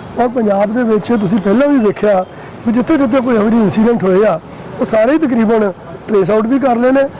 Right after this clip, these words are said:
ਟਰੇਸ ਆਊਟ ਕਰਕੇ ਤੇ ਉਹਨਾਂ ਨੂੰ as per ਦੀ, ਅ, ਕਾਨੂੰਨ ਦੇ ਮੁਤਾਬਕ, ਅ, ਉਹ ਡੀਲ ਵੀ ਕੀਤਾ ਜਾ ਰਿਹਾ। ਸੋ ਬਿਲਕੁਲ ਮੈਂ ਸ਼ਹਿਰ ਵਾਸੀਆਂ ਨੂੰ ਬੇਨਤੀ ਕਰੂੰਗਾ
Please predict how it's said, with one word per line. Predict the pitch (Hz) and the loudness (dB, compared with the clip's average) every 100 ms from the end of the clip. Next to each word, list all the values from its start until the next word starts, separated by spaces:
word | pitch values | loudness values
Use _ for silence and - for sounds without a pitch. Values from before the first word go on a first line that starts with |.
| - - | -14 -4
ਟਰੇਸ | 220 208 | -2 0
ਆਊਟ | 247 | 0
ਕਰਕੇ | 214 214 190 226 | 0 -2 0 -2
ਤੇ | 240 | 0
ਉਹਨਾਂ | 233 220 | 0 2
ਨੂੰ | 214 233 392 - 208 | 2 0 0 0 0
as | |
per | 190 - 214 | 0 -2 -2
ਦੀ, | 190 220 302 | 2 2 2
ਅ, | - - - - 226 214 208 208 190 | -2 -8 -8 -4 0 2 2 2 -2
ਕਾਨੂੰਨ | 214 202 208 | -2 0 0
ਦੇ | 214 | 0
ਮੁਤਾਬਕ, | 214 196 190 214 233 | -2 0 0 0 -2
ਅ, | 311 - - - 208 202 202 202 285 294 | -4 -6 -12 -4 0 2 2 0 -2 -2
ਉਹ | 220 | 0
ਡੀਲ | 196 190 | 2 2
ਵੀ | 202 | 2
ਕੀਤਾ | 175 160 196 | 0 0 0
ਜਾ | 175 156 | 0 0
ਰਿਹਾ। | 151 151 - - - - | -2 -4 -8 -16 -16 -8
ਸੋ | 240 | -4
ਬਿਲਕੁਲ | 185 196 196 247 | 0 0 0 0
ਮੈਂ | 247 214 214 | 0 2 2
ਸ਼ਹਿਰ | 170 208 226 | 2 0 0
ਵਾਸੀਆਂ | 214 - 226 | 0 0 0
ਨੂੰ | 220 208 | 0 2
ਬੇਨਤੀ | 196 165 208 | 0 0 0
ਕਰੂੰਗਾ | 208 226 247 262 | 0 0 0 -2